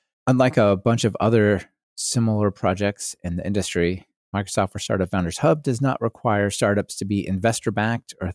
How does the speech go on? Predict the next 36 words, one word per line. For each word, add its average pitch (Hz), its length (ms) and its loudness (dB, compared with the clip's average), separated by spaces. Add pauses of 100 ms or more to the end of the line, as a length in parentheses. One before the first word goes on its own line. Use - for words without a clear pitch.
third-party 101 840 -2
validated 90 640 -2
to - 60 -20 (100)
participate. - 800 -10 (240)
It's 90 280 -4 (200)
free 135 160 4
to 135 160 4
apply, 110 500 2 (100)
and 90 140 -4
if 85 120 -8
you 87 80 -2
apply, 98 540 -2 (260)
get 76 120 -2
in, 123 240 0 (340)
then 82 220 -6
it's, - 320 -10 (240)
you're 82 100 2
in. 120 220 0 (380)
It's - 120 -20
open 104 220 -4
to - 60 2
all. 85 200 2 (240)
So 110 220 4
what 123 100 4
do 139 60 2
you 135 40 2
get 135 140 4
if 117 80 -2
you 120 140 2
join 135 360 2
or 92 180 4
apply 120 380 0
and 104 120 -2
then 92 160 -2
get - 140 -4
accepted? 120 400 -4